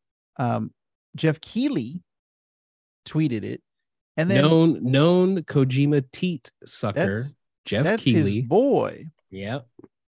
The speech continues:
Speaker 1: And have you listened to that Kojima podcast yet, Jeff?
Speaker 2: I have not. It is on my radar.
Speaker 1: Pretty good. And guess who makes an
Speaker 2: Is it
Speaker 1: appearance?
Speaker 2: English? Does he
Speaker 1: Jeff
Speaker 2: speak in
Speaker 1: Keighley.
Speaker 2: English?
Speaker 1: He says a couple words in English and then a translator takes over.
Speaker 2: Oh, okay.
Speaker 1: Um,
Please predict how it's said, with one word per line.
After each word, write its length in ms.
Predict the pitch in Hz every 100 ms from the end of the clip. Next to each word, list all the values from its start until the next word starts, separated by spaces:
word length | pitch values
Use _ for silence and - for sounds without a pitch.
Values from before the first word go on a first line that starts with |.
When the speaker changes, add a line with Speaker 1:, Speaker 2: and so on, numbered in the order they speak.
| -
Speaker 1:
And 300 | 147 143 143 -
have 180 | 147 180
you 100 | 285
listened 300 | 294 254 226
to 60 |
that 120 | 214
Kojima 460 | - 170 139 170 156
podcast 560 | 151 151 160 180 175 -
yet, 200 | 180 170
Jeff? 260 | 180 202 - _ _ -
Speaker 2:
I 100 | 113
have 160 | 110 101
not. 320 | 110 95 90
It 120 | 101
is 180 | 104 101
on 180 | 98 98
my 420 | 92 92 90 95 - _
radar. 600 | 101 92 - - - - _
Speaker 1:
Pretty 200 | - 190
good. 440 | 208 262 202 123 -
And 380 | 135 135 135 139
guess 220 | 151 170
who 100 | -
makes 220 | 170 170 -
an 60 |
Speaker 2:
Is 60 | 135
it 60 |
Speaker 1:
appearance? 160 | 131 147
Speaker 2:
English? 300 | 214 269 - 120
Does 120 | 127
he 60 | 131
Speaker 1:
Jeff 120 | 147
Speaker 2:
speak 140 | 156 156
in 60 |
Speaker 1:
Keighley. 200 | 156 170
Speaker 2:
English? 200 | - - _ _ _ _ _
Speaker 1:
He 220 | 190 214
says 320 | - 214 160
a 40 |
couple 320 | 156 175 160 135
words 300 | 135 151 147
in 100 | 147
English 320 | 151 143 135
and 100 | 120
then 100 | 120
a 60 |
translator 540 | 104 127 117 113 117 117
takes 260 | 123 110 123
over. 280 | 120 131 - _ _
Speaker 2:
Oh, 180 | 95 90
okay. 160 | 98 117
Speaker 1:
Um, 240 | 107